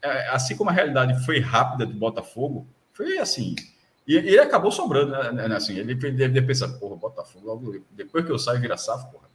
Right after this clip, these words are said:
<laughs> Assim, vai começar a aparecer milhões, milhões, de repente, aquela, aquela oportunidade que ele acabou perdendo no Botafogo, porque ele deve ter pensado, pô, um pouquinho depois o clube começou, as coisas começaram a se acertar em termos de grana, ele pode aproveitar isso no Vasco. Então, se ele pintasse em, em relação de gestão de carreira, eu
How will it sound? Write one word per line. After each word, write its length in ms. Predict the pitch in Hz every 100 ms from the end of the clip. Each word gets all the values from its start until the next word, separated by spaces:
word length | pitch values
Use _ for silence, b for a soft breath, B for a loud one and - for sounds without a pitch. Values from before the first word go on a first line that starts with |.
| -
<laughs> 300 | 151 151 170
Assim, 280 | - 131 131 175 196 131
vai 240 | 120 113 113
começar 300 | 120 120 131
a 20 | -
aparecer 400 | 120 110 - 123
milhões, 340 | 123 110 127
milhões, 240 | 127 127
de 80 | 127
repente, 300 | 160 147 139
aquela, 340 | 131 147 160 - B B
aquela 220 | - 143
oportunidade 540 | 156 160 - 151 117 -
que 40 |
ele 60 | 135
acabou 240 | 131 127
perdendo 540 | - 190 160 113 151 170
no 80 |
Botafogo, 460 | 160 147 127 131 139
porque 140 | 143
ele 60 | 147
deve 120 | 120
ter 80 | 127
pensado, 300 | 127 127 107
pô, 100 | 139
um 60 | 127
pouquinho 360 | - - 277
depois 360 | 277 131 127 151
o 60 | 135
clube 500 | 131 139 123 101 95 _ _ _ -
começou, 280 | 117 131
as 60 | 123
coisas 220 | 131 123
começaram 260 | 127 - 123
a 20 |
se 80 | 127
acertar 400 | - - 117 117
em 80 | -
termos 200 | 120 120
de 60 |
grana, 200 | - 135 208
ele 80 |
pode 180 | - 226
aproveitar 420 | 226 285 277 254
isso 160 | 240 269
no 100 | 381
Vasco. 400 | 269 175 - - _ _ _ _ -
Então, 600 | 127 - 302 277 92 - _ _ _ -
se 200 | - 151
ele 140 | 156 151
pintasse 440 | 135 147 156 151
em, 280 | 120 120 117
em 200 | 120 131
relação 380 | 120 139 131 135
de 40 |
gestão 220 | 123 131
de 60 | 139
carreira, 340 | 131 101 110
eu 120 | 247